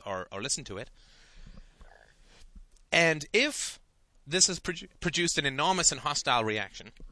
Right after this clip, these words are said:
and if almost all enormous and hostile reactions are traced back to childhood, then what could stateless prisons be to people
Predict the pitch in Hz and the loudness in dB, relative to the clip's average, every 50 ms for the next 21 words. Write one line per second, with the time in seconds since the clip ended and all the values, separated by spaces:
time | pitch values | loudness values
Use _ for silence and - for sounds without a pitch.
0 | - - - - _ _ _ _ _ - _ _ - - - - - - - - | -20 -20 -20 -20 _ _ _ _ _ -20 _ _ -20 -20 -20 -20 -20 -4 6 6
1 | 143 139 135 127 139 135 - 139 139 135 131 123 - 165 190 202 180 151 123 - | 8 8 8 4 0 0 0 -2 -2 -2 -2 0 2 2 4 4 2 2 0 -4
2 | 131 127 127 131 147 151 - - 127 127 135 131 - 135 120 117 117 117 120 123 | -4 0 0 0 2 2 0 0 0 -2 -2 0 2 2 4 4 4 2 0 -2
3 | - - 120 - - - - 139 127 - - 127 120 117 - - - 156 185 214 | -4 -4 -4 -4 -4 -2 -2 -4 -4 -2 -2 -4 -4 -4 -6 -6 -2 0 2 2
4 | 226 208 - 113 101 113 - - - - - - - _ _ _ - - - - | 0 -2 -4 -6 -8 -8 -10 -16 -18 -18 -18 -20 -20 _ _ _ -20 -20 -20 -20
5 | _ - - 135 170 165 156 156 139 139 170 208 226 - - 196 - - - 190 | _ -16 -2 2 2 2 2 0 -2 -2 -2 -2 -2 -2 -2 2 2 4 4 4
6 | 185 180 - 151 - - - - 196 175 - 151 139 113 113 110 156 202 180 131 | 2 2 0 -4 -6 -2 0 0 2 2 0 -2 -4 -6 -2 0 0 0 2 0
7 | 120 131 - - 147 131 - - 185 202 - - 127 123 - | -2 -4 -6 -6 -6 -6 -4 -2 -4 -2 -2 -2 -2 -2 -2